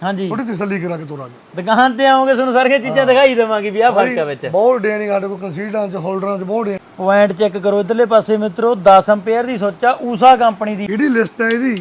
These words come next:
Speaker 1: ਠੀਕ ਹੈ।
Speaker 2: ਉਹਦੇ ਤੁਹਾਨੂੰ ਅਸੀਂ ਪੰਜਾਹ ਪਰਸੈਂਟ ਲੈਸ ਕੱਟ ਰਹੇ।
Speaker 1: ਲੈਟ ਤੋਂ ਪੰਜਾਹ ਪਰਸੈਂਟ ਘੱਟ ਆ।
Speaker 2: ਲੈਸ ਕਰ
Speaker 1: ਤੁਸੀਂ ਵੀ ਮਿੱਤਰੋ ਸੋਚਦੇ ਹੋਵੋਗੇ ਵੀ ਘਰ ਪਾ ਲਿਆ ਜਾਂ ਨਵਾਂ ਘਰ ਬਣਾਉਣ ਦੀ ਸਕੀਮ ਜੀ ਬਣਾਈ ਜਾਂਦੇ ਹੋ ਤੇ ਸੋਚਦੇ ਹੋ ਯਾਰ ਵੀ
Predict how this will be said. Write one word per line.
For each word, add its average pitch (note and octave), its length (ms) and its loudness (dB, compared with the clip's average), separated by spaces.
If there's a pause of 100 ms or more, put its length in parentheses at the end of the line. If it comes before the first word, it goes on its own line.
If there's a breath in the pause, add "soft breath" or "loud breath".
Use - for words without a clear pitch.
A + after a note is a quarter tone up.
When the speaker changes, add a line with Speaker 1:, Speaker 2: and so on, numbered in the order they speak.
(160)
Speaker 1:
ਠੀਕ F3+ 180 -2
ਹੈ। D#3+ 260 2
Speaker 2:
ਉਹਦੇ B3+ 180 -4
ਤੁਹਾਨੂੰ A#3+ 300 -2
ਅਸੀਂ A3 160 -4
ਪੰਜਾਹ B3 380 0
ਪਰਸੈਂਟ A#3 200 -4
ਲੈਸ G#3 160 -6
ਕੱਟ C#3 180 -10
ਰਹੇ। A2+ 120 -14 (440)
Speaker 1:
ਲੈਟ G3 220 2
ਤੋਂ A3 160 -2
ਪੰਜਾਹ A3 260 2
ਪਰਸੈਂਟ G#3+ 300 -2
ਘੱਟ G3 80 -2
ਆ। A3 80 4
Speaker 2:
ਲੈਸ E3 240 -2
ਕਰ G3+ 120 -4
Speaker 1:
ਤੁਸੀਂ F#3 180 -4
ਵੀ C4 80 0
ਮਿੱਤਰੋ B3+ 360 0
ਸੋਚਦੇ G#3+ 300 -2
ਹੋਵੋਗੇ A3 240 -4
ਵੀ A3 140 -6
ਘਰ A3+ 300 -2
ਪਾ F3 240 -2
ਲਿਆ F#3 180 0
ਜਾਂ G3 140 -4
ਨਵਾਂ F#3+ 280 -8
ਘਰ G#3 180 -2
ਬਣਾਉਣ F3+ 280 -6
ਦੀ F#3 120 -6
ਸਕੀਮ E3+ 360 -8
ਜੀ F3+ 100 -6
ਬਣਾਈ E3 260 -4
ਜਾਂਦੇ E3+ 220 -6
ਹੋ F3+ 80 -10
ਤੇ F#3 140 -10
ਸੋਚਦੇ E3 380 -14
ਹੋ F3+ 40 -10
ਯਾਰ F3+ 300 -8
ਵੀ F#3+ 360 -10